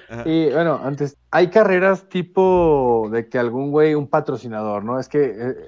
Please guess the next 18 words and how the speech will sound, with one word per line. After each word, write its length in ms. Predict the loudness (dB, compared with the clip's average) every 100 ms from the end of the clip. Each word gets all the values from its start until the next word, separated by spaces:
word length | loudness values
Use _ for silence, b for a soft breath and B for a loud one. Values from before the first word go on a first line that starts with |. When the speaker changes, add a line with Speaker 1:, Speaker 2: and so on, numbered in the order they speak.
| -20
Speaker 2:
vi 180 | -12 -6
un 140 | -4 -6
ejemplo 400 | -8 -8 -4 -2
de 80 |
una 180 | -2 -4
carrera 360 | -6 -4 -4 -4
que 120 | -8
fue 280 | -6 -6 -6
para 320 | -6 -4 -4
ir 160 | -4 -4
a 200 | -4 -4
Hawái, 380 | -8 -8 -6 -6
de, 160 | -8
de, 180 | -10 -12 -14
de 160 | -14 -12
California 460 | -10 -12 -12 -12 -12
a 40 |
Hawái, 420 | -12 -8 -8 -10